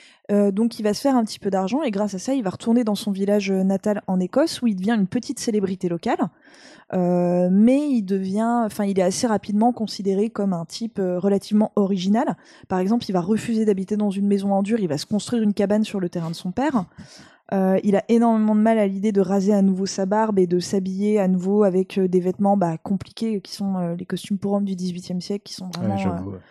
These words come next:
Speaker 1: Voilà, donc lui, il préfère, euh, vivre, euh, dans ses vêtements, euh, tout simples. Il va rencontrer une petite zouze. Euh, il va l'enlever, il va fuir, enfin, il va l'enlever avec son consentement à elle, mais à cette époque-là, on part du principe que comme il n'y a pas les corps des parents, c'est un enlèvement.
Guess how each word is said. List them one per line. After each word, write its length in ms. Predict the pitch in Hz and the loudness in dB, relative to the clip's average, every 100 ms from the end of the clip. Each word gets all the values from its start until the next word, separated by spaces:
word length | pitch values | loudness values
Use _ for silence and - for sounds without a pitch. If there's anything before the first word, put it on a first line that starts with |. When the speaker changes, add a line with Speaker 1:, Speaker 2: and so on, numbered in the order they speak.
| - _ _ _ | -20 _ _ _
Speaker 1:
Voilà, 240 | - 196 180 | 0 0 0
donc 260 | 185 - | -4 -6
lui, 220 | - 233 214 | -4 -2 -2
il 60 | |
préfère, 440 | 185 185 180 202 196 | -4 -6 -4 -2 0
euh, 120 | 185 | -2
vivre, 420 | 180 202 220 202 | -2 -4 -4 -4
euh, 200 | 185 175 175 _ _ 190 | -4 -6 -8 _ _ -2
dans 120 | 196 | 0
ses 160 | - | 0
vêtements, 460 | 196 190 208 214 208 | 0 0 2 2 2
euh, 100 | 180 - | 0 -4
tout 140 | 208 | -8
simples. 340 | - 269 302 - - - | -2 -2 -4 -10 -20 -4
Il 100 | 233 | 0
va 100 | 220 | 2
rencontrer 420 | 208 202 208 - | 2 0 -2 0
une 100 | 208 | -2
petite 320 | 190 196 214 208 | 0 -4 -4 0
zouze. 460 | 240 302 320 220 - _ _ - | 4 4 4 2 -4 _ _ 0
Euh, 120 | 196 | 2
il 100 | 202 | 4
va 100 | 202 208 | 4 4
l'enlever, 340 | 220 214 240 | 4 4 2
il 40 | |
va 120 | 214 175 | 2 0
fuir, 220 | - 190 | 0 -2
enfin, 260 | - 190 | -2 0
il 100 | 185 | 2
va 100 | 190 | 2
l'enlever 280 | 196 202 202 | 2 2 0
avec 160 | 175 170 | -2 -4
son 140 | - | -6
consentement 420 | 185 175 180 180 180 | -8 -8 -6 -4 -4
à 60 | - | -2
elle, 180 | 254 233 | 0 0
mais 80 | |
à 60 | 170 | -2
cette 180 | - 180 | -4 -6
époque-là, 400 | 175 180 208 202 | -6 -6 -4 -4
on 100 | 185 | -6
part 160 | 175 | -8
du 100 | 175 | -10
principe 300 | - 175 - - | -10 -10 -10 -10
que 60 | |
comme 140 | 190 190 | -8 -6
il 40 | |
n'y 40 | 180 | -4
a 40 | |
pas 100 | 180 | -6
les 80 | 180 | -8
corps 180 | 180 180 | -10 -8
des 100 | 175 | -8
parents, 280 | 180 180 | -8 -8
c'est 120 | 180 165 | -10 -10
un 100 | 160 | -6
enlèvement. 380 | 180 202 262 | -2 2 2